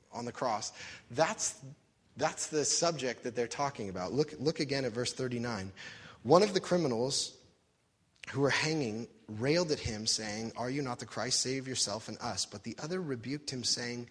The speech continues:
"Do you not fear God, since you are under the same sentence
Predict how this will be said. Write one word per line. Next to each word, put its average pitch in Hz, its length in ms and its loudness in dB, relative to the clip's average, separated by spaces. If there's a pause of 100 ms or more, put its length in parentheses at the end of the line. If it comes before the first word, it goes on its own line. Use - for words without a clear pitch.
(500)
"Do 110 100 -2
you 135 120 -2
not 135 240 -2
fear 147 320 0
God, 117 520 4 (520)
since - 480 2
you 151 160 0
are 151 120 4
under 131 240 -2
the 120 120 -4
same 131 420 0
sentence - 1000 -2